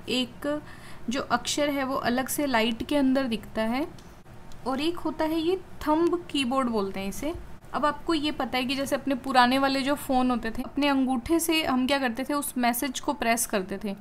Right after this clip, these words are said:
और एक तरह का keyboard होता था, वो button को press करते थे, then वो क्या करता था, message को type कर देता था।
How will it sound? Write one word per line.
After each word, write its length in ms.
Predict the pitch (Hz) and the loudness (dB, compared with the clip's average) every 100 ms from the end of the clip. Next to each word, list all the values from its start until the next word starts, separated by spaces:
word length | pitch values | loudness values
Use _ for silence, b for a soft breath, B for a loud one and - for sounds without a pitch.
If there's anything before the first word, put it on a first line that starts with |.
| B B B B B | B B B B B
और 160 | - 247 | -2 2
एक 200 | 269 262 | 2 2
तरह 220 | 277 254 | 2 2
का 160 | 240 269 | 0 -4
keyboard 480 | - 269 254 311 294 | 0 0 6 6 6
होता 240 | 226 214 | 0 -2
था, 120 | 240 | -2
वो 180 | 220 285 | -2 -2
button 360 | 247 226 262 262 | 0 2 2 0
को 100 | 262 | 0
press 300 | 240 247 - | 0 0 0
करते 280 | 247 240 | -4 -4
थे, 160 | 240 254 | -2 -2
then 240 | 220 214 220 | 0 0 0
वो 120 | 226 | 0
क्या 260 | 233 233 | 0 0
करता 300 | 226 233 220 | 0 -2 -2
था, 220 | 226 311 359 B B B B | 0 0 -2 B B B B
message 340 | 220 226 277 - | 2 4 2 0
को 100 | 330 | 4
type 280 | - 226 226 | 4 4 2
कर 100 | 208 | -4
देता 280 | 202 196 190 | -4 -6 -6
था। 220 | 208 | -6